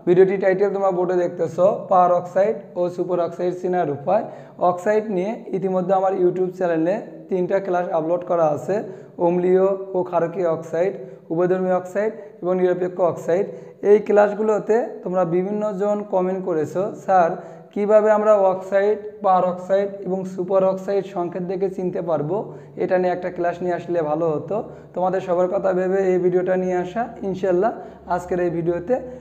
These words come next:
oxide, পার অক্সাইড এবং সুপার অক্সাইড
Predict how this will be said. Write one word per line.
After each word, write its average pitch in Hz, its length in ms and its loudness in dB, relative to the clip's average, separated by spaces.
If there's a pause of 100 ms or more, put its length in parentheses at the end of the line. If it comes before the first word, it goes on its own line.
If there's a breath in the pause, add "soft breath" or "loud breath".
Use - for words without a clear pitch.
(180 loud breath)
oxide, 185 500 0 (220)
পার 175 200 0
অক্সাইড 208 360 -4 (180)
এবং 190 160 -4
সুপার 180 320 -2
অক্সাইড 202 320 -2